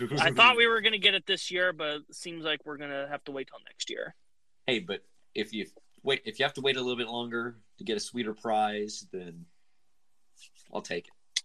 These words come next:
Speaker 1: A lot of people thought they were waiting for a sweeter prize with Chinese Democracy, but,
Speaker 2: Okay.
Speaker 1: you know.
Speaker 2: Okay, Axl Rose and Dave Mustaine can both be very diva at times, but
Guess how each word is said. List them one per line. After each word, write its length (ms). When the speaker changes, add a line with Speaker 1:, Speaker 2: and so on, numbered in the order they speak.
Speaker 1:
A 60
lot 160
of 80
people 240
thought 180
they 100
were 320
waiting 360
for 160
a 40
sweeter 360
prize 320
with 120
Chinese 360
Democracy, 800
but, 280
Speaker 2:
Okay. 240
Speaker 1:
you 60
know. 160
Speaker 2:
Okay, 400
Axl 380
Rose 380
and 120
Dave 320
Mustaine 480
can 200
both 300
be 140
very 340
diva 680
at 160
times, 680
but 320